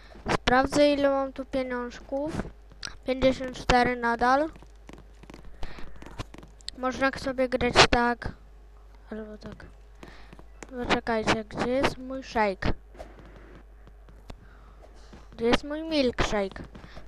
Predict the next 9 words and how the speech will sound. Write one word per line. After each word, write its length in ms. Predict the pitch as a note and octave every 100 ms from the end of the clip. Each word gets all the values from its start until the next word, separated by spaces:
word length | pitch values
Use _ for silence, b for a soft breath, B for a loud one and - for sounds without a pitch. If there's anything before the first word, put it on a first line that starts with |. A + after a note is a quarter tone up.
| A#3
Miałem 220 | B3+ C#4
tu 100 | D4
milkshake'a, 760 | C#4 C#4 C#4 - - D#4 D4 C4
sobie 300 | - B3 B3 - -
kupiłem 460 | - C4 C4 B3+
wcześniej. 640 | B3+ - B3 A#3+ - B3 D4 B B B B B B - - - - - - - - -
Więc 480 | B3 B3+ C4 C4 - - - - - - - -
poczekajcie 840 | - - C#4 - C4 B3+ - B3 B3 -
chwileczkę. 840 | - B3 A#3 A3+ - - C4+ D#4+